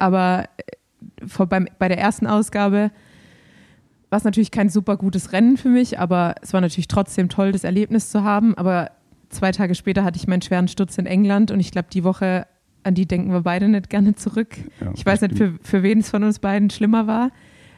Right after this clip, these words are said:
Speaker 1: Ähm, aber dann kommen wir zum Erfreulicheren, nämlich letztes Jahr zweiundzwanzig, äh, wo ich ja so ein bisschen meinen, äh, Sahnetag hatte mit dem Breakaway und,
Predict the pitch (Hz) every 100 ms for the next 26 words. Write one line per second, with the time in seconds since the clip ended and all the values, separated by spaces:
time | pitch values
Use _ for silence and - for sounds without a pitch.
0 | _ 202 202 196 196 - - 202 214 -
1 | 214 202 - 240 220 - 202 185 185 -
2 | 202 240 220 185 185 196 202 190 196 -
3 | 190 - 190 - 180 - 180 175 - 202
4 | 208 185 214 - _ - - 190 180 190
5 | 185 180 190 185 - 190 185 180 175 175
6 | 175 - _ _ _ _ _ - 175 175
7 | 180 175 _ _ - 160 196 185 - 180
8 | 175 - 180 190 185 185 185 180 185 190
9 | 190 185 185 - 196 180 180 -